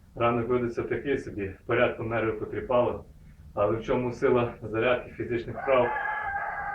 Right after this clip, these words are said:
Що ти собі пару хвилин попрацював, кров розігнав, відволікся, зняв напругу, втому, розрядку. І все, як новий,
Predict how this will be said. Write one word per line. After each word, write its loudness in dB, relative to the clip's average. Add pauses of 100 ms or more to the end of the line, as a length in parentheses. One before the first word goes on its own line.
(640)
Що -10
ти -2
собі -6
пару 8
хвилин 0
попрацював, 4
кров 0
розігнав, -2
відволікся, -2 (880)
зняв 2
напругу, -2 (220)
втому, 2
розрядку. 2 (420)
І 2
все, 6
як 6
новий, 6